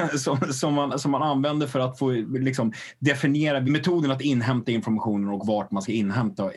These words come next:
informationen. Och sen så väljer man att tolka allting genom, genom hypoteskonglomeratet, det falsifierade hypoteskonglomeratet eller otestbara hypoteskonglomeratet för att komma,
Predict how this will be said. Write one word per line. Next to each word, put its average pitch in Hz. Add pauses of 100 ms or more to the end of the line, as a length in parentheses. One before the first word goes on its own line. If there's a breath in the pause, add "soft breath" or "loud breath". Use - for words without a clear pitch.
informationen. 95
Och 147
sen 143
så 143
väljer 131
man 120
att 117
tolka 143
allting 110
genom, 127
genom 117
hypoteskonglomeratet, 104
det 123
falsifierade 123
hypoteskonglomeratet 107
eller 113
otestbara 107
hypoteskonglomeratet 98
för -
att 101
komma, 110